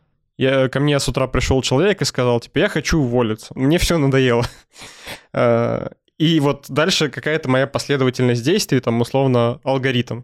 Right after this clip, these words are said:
Чё я могу, там, сделать с этим? А есть ещё там уровень знаний, когда, да, вот как там, э, селективные ингибиторы обратного захвата серотонина работают. Я, ну, понятно, что тебе это в инженерии не пригодится.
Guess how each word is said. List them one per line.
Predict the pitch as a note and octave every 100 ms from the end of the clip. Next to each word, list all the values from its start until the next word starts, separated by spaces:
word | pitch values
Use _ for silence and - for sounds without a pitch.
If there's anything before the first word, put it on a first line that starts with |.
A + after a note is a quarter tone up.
| _
Чё | - D3
я | C#3+ C3
могу, | B2+ A#2 C#3+ D3
там, | C3 A#2 A2+
сделать | - B2 A2+ A2+
с | -
этим? | A#2+ C#3 - _ _ _ _ _ _ _
А | -
есть | B2 C3+ B2+ D3+ G#3 E3
ещё | - D#3+
там | D3 D3
уровень | D3+ C#3 C3+
знаний, | B2+ D3 C3+ B2+
когда, | B2+ B2 B2 C3 C3 B2 - _ _ _ _ _ _
да, | B2 C3 A#2+
вот | A2+ -
как | C3 A#2+
там, | - A#2+ B2+ _ _ _ _ -
э, | - B2 B2+ - - - -
селективные | - C#3 C3+ D3+ C3+ C3+
ингибиторы | B2+ C#3 C#3 C3
обратного | B2+ B2+ B2+ C3
захвата | C3 - C3
серотонина | - B2+ B2 D#3 B3+ E3
работают. | C#3 C3 B2+ A#2+ A#2+
Я, | A#2+ C3 B2+
ну, | C#3+ C3+ A#2
понятно, | - D3 D3 C3+
что | - - C3+
тебе | B2+ B2+ C3+
это | C3 B2+ B2 B2 C3 C3
в | C3+ B2
инженерии | C3 B2+ C3+ C3+
не | B2 B2
пригодится. | C3+ C3 D#3 B3 - B2+ A#2+